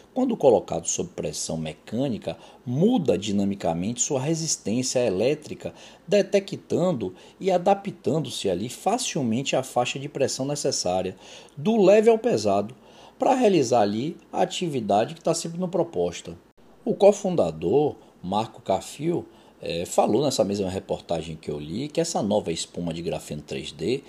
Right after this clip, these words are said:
tem a capacidade de imitar a sensibilidade e o feedback do toque humano, o que poderia ter aí um impacto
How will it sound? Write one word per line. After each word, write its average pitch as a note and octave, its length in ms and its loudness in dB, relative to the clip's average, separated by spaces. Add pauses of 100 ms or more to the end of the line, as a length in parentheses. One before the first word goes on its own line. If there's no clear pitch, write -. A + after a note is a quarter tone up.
(220)
tem - 100 -4
a B3+ 60 -4
capacidade G2+ 840 0
de C#3+ 220 -2
imitar C3+ 480 0
a A#2 40 2
sensibilidade A2 920 -2
e G3 100 -2
o G3 80 0
feedback B2+ 720 0
do C3 160 -6
toque - 480 2
humano, D#2+ 480 -6 (440)
o E4+ 100 2
que C4+ 140 -4
poderia A2+ 500 2
ter G2+ 220 -2
aí F#2 120 0
um E3 120 -2
impacto F#3 640 -2